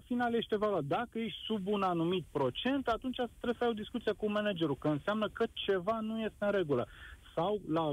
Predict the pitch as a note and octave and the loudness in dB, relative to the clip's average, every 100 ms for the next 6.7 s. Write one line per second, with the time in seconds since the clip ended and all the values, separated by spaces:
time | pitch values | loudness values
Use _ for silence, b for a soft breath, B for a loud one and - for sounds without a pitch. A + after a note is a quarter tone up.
0 | - G3+ F#3+ F3+ E3 D3 - D3+ F3 F3 | 0 0 2 2 2 0 0 0 2 2
1 | D3 - C#3+ - F3 E3 E3 D#3+ D#3 - | 0 0 -2 0 0 0 2 2 0 -2
2 | - D3 D#3 D#3+ - B2+ B B B - | -4 0 2 0 -2 -4 B B B -2
3 | C3+ B2 F3 E3 D3+ C#3+ D#3 F3+ D#3 - | 0 2 2 2 0 0 0 0 -2 -4
4 | E3+ C#3+ D#3 C#3+ D3 E3+ E3+ C3+ F3 E3 | -2 0 -2 0 -2 0 0 0 -4 -6
5 | - B2+ - D3+ D#3+ C#3+ C3 F#3+ - F3+ | -4 -6 0 0 0 -2 -4 -4 -4 -4
6 | G3 G3 G3+ - F#3 G3+ | -2 0 -2 -2 0 0